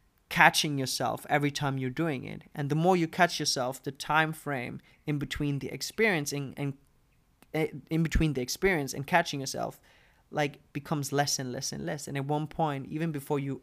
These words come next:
act or react, you become aware of it, and then you, you just shift that pattern. That's how you reprogram your subconscious mind, you know.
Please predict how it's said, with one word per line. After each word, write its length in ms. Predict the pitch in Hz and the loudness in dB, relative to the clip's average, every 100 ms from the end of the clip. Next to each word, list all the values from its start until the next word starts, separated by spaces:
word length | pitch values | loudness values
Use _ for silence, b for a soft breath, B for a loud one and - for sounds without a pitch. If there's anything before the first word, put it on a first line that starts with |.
| - | -2
act 460 | 143 139 - - - | 2 2 0 -10 -8
or 180 | 143 131 | -4 -4
react, 680 | 127 156 147 131 110 - - b b b b b b _ _ _ _ _ _ _ - | -2 -2 0 0 -2 -8 -20 b b b b b b _ _ _ _ _ _ _ -8
you 80 | 147 | -4
become 300 | 165 202 208 | 0 4 6
aware 300 | 190 180 180 | 8 10 8
of 100 | 139 | 8
it, 140 | 135 | 0
and 140 | 135 135 | 0 -2
then 160 | 139 | -2
you, 240 | 135 131 - | -2 -4 -4
you 140 | 139 | -6
just 340 | 135 143 - - | -4 -4 -2 0
shift 280 | 165 156 - | 0 0 0
that 180 | 143 | 4
pattern. 260 | - 202 131 | 4 4 -2
That's 180 | 120 - | -6 -6
how 120 | 156 | -6
you 240 | 143 139 - _ _ - - 147 | -4 -6 -8 _ _ -20 -16 -2
reprogram 640 | 156 208 - 156 143 147 | 0 2 6 6 6 2
your 80 | 147 | 2
subconscious 560 | 139 143 - 139 139 143 | -2 -4 -4 -8 -8 -10
mind, 320 | 156 - - | -10 -12 -14
you 100 | 139 | -14
know. 140 | 127 | -14